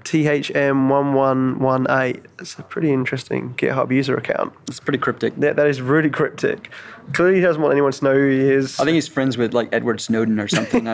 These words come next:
Speaker 2: mean,
Speaker 1: <laughs>
Speaker 2: he's, like, using proxies around the world to
Speaker 1: <laughs> To,
Speaker 2: make
Speaker 1: to,
Speaker 2: his
Speaker 1: to, to bounce his code
Speaker 2: code,
Speaker 1: samples.
Speaker 2: code submissions.
Speaker 1: So he's built a provider-hosted,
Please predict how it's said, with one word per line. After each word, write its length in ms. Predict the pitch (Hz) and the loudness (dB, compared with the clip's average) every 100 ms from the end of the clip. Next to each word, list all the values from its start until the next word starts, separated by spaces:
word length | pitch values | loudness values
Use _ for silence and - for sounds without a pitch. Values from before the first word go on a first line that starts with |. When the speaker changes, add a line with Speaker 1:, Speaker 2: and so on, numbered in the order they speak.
| 240 | 0
Speaker 2:
mean, 160 | 226 226 | 0 0
Speaker 1:
<laughs> 1040 | - - - - - - _ - - - | -2 -4 -4 -4 -4 -12 _ -20 -20 -6
Speaker 2:
he's, 40 | 139 | -4
like, 120 | 147 | 0
using 240 | 156 143 | 0 0
proxies 500 | 123 135 127 - 123 | 0 0 0 -2 -2
around 220 | 127 120 120 | 0 2 2
the 80 | |
world 460 | 113 120 123 120 113 | 2 2 2 0 0
to 240 | 120 113 - | -4 -4 -8
Speaker 1:
<laughs> 640 | - - - - - - | -14 -14 -10 -4 -4 -4
To, 220 | - 180 - - - | -2 -2 -2 -12 -2
Speaker 2:
make 180 | 139 170 | 2 2
Speaker 1:
to, 60 | |
Speaker 2:
his 100 | 135 - | 0 -2
Speaker 1:
to, 160 | - 165 - | -6 -4 -2
to 80 | 165 | 0
bounce 340 | 202 185 - | 2 0 -2
his 80 | 139 | -10
code 280 | - 151 156 | 0 0 2
Speaker 2:
code, 280 | 170 135 135 | 0 2 0
Speaker 1:
samples. 220 | 151 143 | 0 0
Speaker 2:
code 180 | 131 123 | 0 0
submissions. 720 | - 120 117 117 117 113 - - | 0 0 0 0 -2 -2 -8 -12
Speaker 1:
So 200 | - 175 | 0 0
he's 160 | 175 170 | 2 0
built 300 | 185 190 - | 2 2 0
a 80 | 143 | -2
provider-hosted, 1040 | 156 151 156 156 - 147 - 147 139 | 0 2 2 0 -2 -2 0 2 2